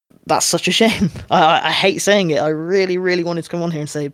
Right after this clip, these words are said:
Biomutant's really coo-, like, good, or, like, Biomutant's, like, my favorite game so far in the year, but unfortunately, it's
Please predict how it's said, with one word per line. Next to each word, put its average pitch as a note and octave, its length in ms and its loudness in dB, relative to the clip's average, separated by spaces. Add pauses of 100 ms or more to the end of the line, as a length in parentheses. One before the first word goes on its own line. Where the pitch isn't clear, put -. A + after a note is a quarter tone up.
(140)
Biomutant's E3+ 580 -6
really F3 160 0
coo-, - 220 -8 (120)
like, F3+ 300 -2
good, G3+ 280 4 (360)
or, E3 100 0
like, D3 300 -2 (880)
Biomutant's, E3+ 500 -2
like, F3 140 -4
my F3+ 180 -6 (300)
favorite E3 360 -4
game F#3 160 -2
so F3 140 -2
far F3+ 180 0
in F3+ 100 -2
the E3+ 80 -4
year, G3+ 280 0
but C3+ 140 -6
unfortunately, D#3 500 -4
it's - 300 -10